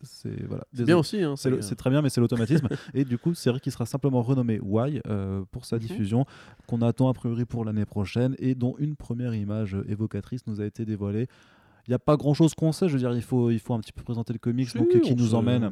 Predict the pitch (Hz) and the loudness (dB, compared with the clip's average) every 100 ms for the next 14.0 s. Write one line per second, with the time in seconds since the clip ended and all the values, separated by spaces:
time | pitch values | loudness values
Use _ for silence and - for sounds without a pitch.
0 | 98 110 110 107 92 101 104 104 98 110 | -4 -4 -2 0 -2 -4 -4 -4 -4 -4
1 | 262 123 110 110 117 104 110 - 113 117 | 0 0 0 0 0 0 -4 -6 -6 -4
2 | 120 - 143 120 113 107 110 110 107 107 | -4 -2 -4 -2 -2 -2 -4 -6 -6 -6
3 | 127 - 113 143 127 - 113 135 117 139 | -6 -4 -6 -2 -2 -2 -6 -4 -4 -4
4 | - 135 127 135 120 110 - 123 - 127 | -4 -2 -2 -2 -4 -6 -6 -8 -4 -4
5 | 120 123 - - 98 95 98 104 147 107 | -2 -4 -8 -10 -8 -8 -8 -6 -8 -10
6 | 101 101 127 120 117 123 117 110 117 123 | -12 -8 -4 -4 0 0 0 -2 -2 -2
7 | 107 104 104 113 113 104 98 107 170 127 | -4 -4 -6 -8 -12 -8 -2 -2 -2 -6
8 | - 143 190 170 117 185 123 - - 104 | -10 -6 -6 -4 -2 0 -2 -6 -6 -6
9 | 117 175 95 98 120 120 135 175 120 101 | -4 -4 -6 -4 -2 0 -2 -4 -4 -6
10 | 98 104 127 131 120 - 107 104 151 - | -4 -4 -2 -4 -8 -8 -8 -6 -8 -2
11 | 107 180 - - - - 127 120 117 113 | 0 0 -4 -20 -20 -10 -2 2 2 0
12 | - - 131 135 113 104 117 117 117 - | -4 -2 -2 -2 -8 -6 -4 -4 -4 -6
13 | 98 101 98 104 107 113 110 - 110 | -4 -4 -4 -2 -2 -4 -4 -4 -4